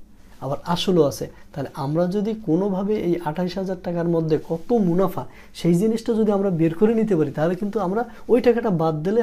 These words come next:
আমরা কি পাবো? আসলটা পাবো। তাহলে দেখো আমরা কিন্তু তিন বছরের মুনাফাটা বের করে নিছি। তাহলে তিন বছরের মুনাফাটা কত হয়? তিন হাজার টাকা। তাহলে তিন বছরের মুনাফা যদি তিন হাজার টাকা হয় তাহলে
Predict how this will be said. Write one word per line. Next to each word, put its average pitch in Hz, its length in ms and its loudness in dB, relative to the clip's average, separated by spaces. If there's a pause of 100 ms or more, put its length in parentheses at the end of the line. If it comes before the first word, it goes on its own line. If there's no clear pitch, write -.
আমরা 202 140 0
কি 220 120 0
পাবো? 165 240 0 (240)
আসলটা 156 480 -4
পাবো। 131 200 -4 (220)
তাহলে 190 240 4
দেখো 170 200 0
আমরা 156 200 2
কিন্তু 190 220 0
তিন 214 300 0
বছরের 226 380 2
মুনাফাটা 185 460 2
বের 185 240 0
করে 165 140 2
নিছি। 139 240 -6 (440)
তাহলে 156 160 2
তিন 196 280 2
বছরের 226 240 0
মুনাফাটা 175 480 0
কত 220 180 -2
হয়? 233 180 2 (800)
তিন 202 140 4 (100)
হাজার 156 260 0
টাকা। 123 140 -8 (100)
তাহলে 156 160 0 (100)
তিন 196 200 2
বছরের 220 300 0
মুনাফা 175 380 0 (100)
যদি 185 140 0
তিন 175 320 0
হাজার 170 260 -2 (100)
টাকা 170 200 -4
হয় 139 180 -4 (280)
তাহলে 175 160 -4